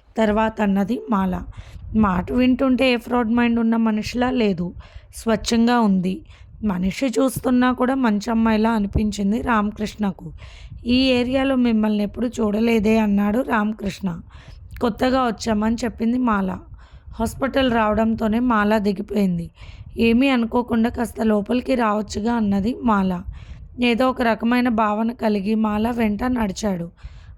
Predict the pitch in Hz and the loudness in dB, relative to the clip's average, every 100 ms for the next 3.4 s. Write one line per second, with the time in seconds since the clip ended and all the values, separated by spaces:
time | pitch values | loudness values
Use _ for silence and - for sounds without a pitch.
0 | - 208 240 220 185 202 247 262 240 247 | -8 -4 0 0 2 2 2 0 -2 0
1 | 240 226 202 208 240 247 233 214 220 220 | 2 2 2 2 2 2 0 2 0 0
2 | 240 247 202 190 240 254 240 220 214 202 | 0 0 0 -2 0 0 2 2 2 2
3 | 208 208 208 202 | 0 0 0 -2